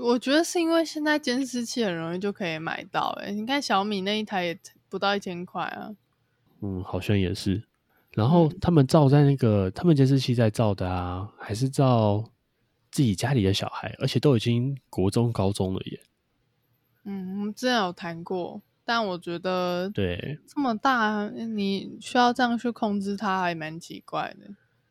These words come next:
Speaker 2: 我也觉得，我觉得真的是不太适合。你说小时候婴儿时期，那时候比较不懂，然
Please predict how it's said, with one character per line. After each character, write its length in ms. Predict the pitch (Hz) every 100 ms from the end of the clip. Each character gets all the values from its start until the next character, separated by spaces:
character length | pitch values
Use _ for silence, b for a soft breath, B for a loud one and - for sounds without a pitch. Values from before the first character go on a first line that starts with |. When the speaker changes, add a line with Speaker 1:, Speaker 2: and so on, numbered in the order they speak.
| _ _ _ _
Speaker 2:
我 140 | 113 104
也 140 | 92
觉 140 | 87 - -
得， 280 | 107 - 160 _
我 120 | - 95
觉 140 | 107
得 80 | 107
真 140 | 113
的 100 | 107
是 220 | 104 110
不 120 | 101 98
太 220 | - 101
适 160 | -
合。 80 | 98
你 60 | 107
说 120 | 156
小 160 | 170 95
时 140 | -
候 100 | 117
婴 120 | 123 120
儿 80 | 107
时 180 | - 101
期， 160 | 98
那 100 | 101
时 80 | 107
候 80 | 104
比 120 | 98
较 120 | 98
不 140 | 101 101
懂， 320 | - -
然 80 | 123